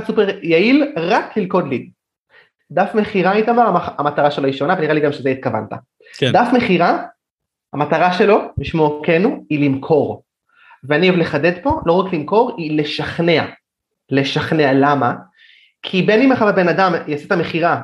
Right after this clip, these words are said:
Speaker 1: בטלפון, בפגישה או יסלוק, נורא תלוי מה אני מציע. איתמר, אם אני, אם אני עכשיו מציע, אה, קרקע במאתיים אלף שקל, אתה מכיר מישהו שאי פעם סלק באינטרנט קרקע במאתיים אלף שקל?
Speaker 2: לא.
Speaker 1: אני, אני,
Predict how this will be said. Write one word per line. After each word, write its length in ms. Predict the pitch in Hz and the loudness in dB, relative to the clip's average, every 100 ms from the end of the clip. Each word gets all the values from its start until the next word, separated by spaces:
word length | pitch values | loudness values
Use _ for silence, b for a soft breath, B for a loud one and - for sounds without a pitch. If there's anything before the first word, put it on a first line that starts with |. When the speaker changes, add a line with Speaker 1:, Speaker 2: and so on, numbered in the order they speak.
| - | -6
Speaker 1:
בטלפון, 840 | - 160 - 170 165 - - 110 120 | -6 -2 0 0 0 -6 -8 -6 -4
בפגישה 560 | 131 123 135 - 147 | -6 -6 -2 0 2
או 100 | 127 | 2
יסלוק, 680 | 131 - - 139 - - - _ _ _ _ | 0 0 0 2 2 -2 -16 _ _ _ _
נורא 180 | 135 147 | -4 -2
תלוי 200 | 156 170 | 0 0
מה 100 | 175 | 2
אני 100 | 180 | 2
מציע. 340 | 185 185 208 117 - _ _ _ _ _ _ _ | 0 2 0 0 -8 _ _ _ _ _ _ _
איתמר, 260 | 170 185 175 | -4 -2 0
אם 60 | 175 | 0
אני, 200 | 180 165 | -2 -2
אם 80 | |
אני 120 | 175 196 | -2 0
עכשיו 180 | 190 | 0
מציע, 480 | 185 180 196 180 180 - - 151 | -2 0 2 4 2 -2 -6 0
אה, 240 | 143 143 139 - | 2 2 -2 -2
קרקע 640 | 190 196 110 156 151 226 - _ 147 | 0 0 0 0 0 -2 -10 _ -4
במאתיים 560 | 143 151 147 185 175 | 0 0 2 2 2
אלף 140 | 160 147 | 0 0
שקל, 400 | 170 147 123 107 | -2 -2 -4 -2
אתה 80 | 135 | -4
מכיר 200 | 139 180 | 0 0
מישהו 160 | 175 | 2
שאי 200 | 185 175 | 2 2
פעם 140 | 185 175 | 2 -2
סלק 420 | - 151 165 160 | 0 2 2 2
באינטרנט 480 | 147 175 175 165 165 | 0 2 0 -2 0
קרקע 220 | 165 165 | 0 2
במאתיים 320 | 160 156 170 | 2 2 2
אלף 140 | 156 147 | 0 0
שקל? 280 | 190 214 247 - _ _ - | -2 0 -4 -8 _ _ -8
Speaker 2:
לא. 240 | 135 110 - _ _ _ _ _ _ _ _ _ _ - | -6 -6 -8 _ _ _ _ _ _ _ _ _ _ -4
Speaker 1:
אני, 100 | 151 | -2
אני, 220 | 160 151 | -2 -2